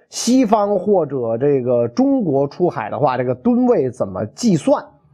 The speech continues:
他们怎么计算去哪里或者去了哪个地方？比如詹姆斯·库克是如何知晓自己踏上的是澳大利亚呢？古代的这个中国呀，造船有一个标准单位叫料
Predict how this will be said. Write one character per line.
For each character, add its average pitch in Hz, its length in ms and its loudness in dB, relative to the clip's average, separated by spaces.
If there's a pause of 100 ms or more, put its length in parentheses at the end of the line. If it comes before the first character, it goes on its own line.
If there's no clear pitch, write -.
(380)
他 254 160 2
们 226 220 2
怎 147 160 2
么 135 80 0
计 233 200 0
算 196 220 0
去 196 240 -2
哪 160 240 -2
里 143 180 -2
或 147 200 -2
者 131 140 0
去 - 220 -4
了 156 120 2
哪 107 180 -6
个 123 80 -4
地 180 240 0
方？ 117 260 -2
比 120 80 -4
如 139 140 0
詹 196 160 0
姆 185 80 -2
斯· - 160 -8
库 175 220 0
克 131 240 0
是 - 100 -8
如 135 260 0
何 156 200 0
知 180 200 -2
晓 107 220 0
自 151 180 -2
己 113 140 -4
踏 156 320 -2
上 123 140 -2
的 117 40 -4
是 117 100 -6
澳 143 120 0
大 143 100 0
利 185 120 -2
亚 170 160 -2
呢？ 101 120 -10 (680)
古 170 320 6
代 269 360 2
的 160 380 2
这 160 160 0
个 151 160 2
中 220 380 0
国 139 200 2
呀， 135 200 0
造 156 280 2
船 147 300 -2
有 139 100 -2
一 147 60 -2
个 156 80 0
标 214 240 0
准 147 220 -6
单 170 180 -2
位 160 160 2
叫 156 160 2
料 214 400 0